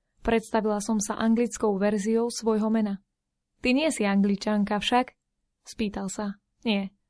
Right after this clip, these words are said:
odvetila som. „Ukrajinka?“ „Nie, som zo Slovenska,“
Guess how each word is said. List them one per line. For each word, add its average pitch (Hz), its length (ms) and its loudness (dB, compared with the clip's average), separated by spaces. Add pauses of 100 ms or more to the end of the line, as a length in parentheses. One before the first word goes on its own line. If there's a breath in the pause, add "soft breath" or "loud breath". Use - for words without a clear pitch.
(160)
odvetila 202 560 -2
som. 208 320 -2 (320 soft breath)
„Ukrajinka?“ 240 720 2 (400)
„Nie, 262 320 2 (180)
som 269 220 -2
zo 285 80 2
Slovenska,“ 202 680 0